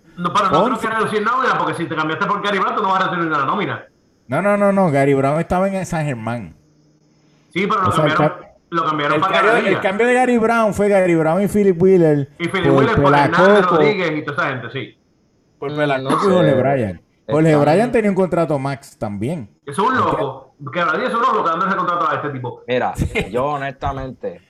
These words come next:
Speaker 3: veo, sigo viendo la liga igual como todos los años. Sí, eh, ha subido el hype y todo eso, pero yo no me dejo llevar tanto por eso.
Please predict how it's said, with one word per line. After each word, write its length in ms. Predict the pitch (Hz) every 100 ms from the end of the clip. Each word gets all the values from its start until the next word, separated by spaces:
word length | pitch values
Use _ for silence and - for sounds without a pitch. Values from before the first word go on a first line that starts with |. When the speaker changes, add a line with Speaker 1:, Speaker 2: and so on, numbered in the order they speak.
| _ _ _ _ _ _
Speaker 3:
veo, 260 | 104 113
sigo 260 | 101 117 127
viendo 260 | 135 131 131
la 100 | 123
liga 200 | 127 127
igual 460 | 113 113 123 110 -
como 200 | 98 92
todos 180 | 101 107
los 180 | 101
años. 280 | 92 90 87
Sí, 220 | 110 127 123
eh, 220 | 113 101
ha 120 | 104
subido 340 | 117 117 120 117
el 140 | 101
hype 240 | 110 113 -
y 80 | 104
todo 280 | - -
eso, 180 | 120 123
pero 160 | 104 95
yo 140 | 98
no 80 | 110
me 100 | 113
dejo 160 | 113 110
llevar 220 | 110 101
tanto 280 | 107 104 107
por 200 | 101 98
eso. 220 | 95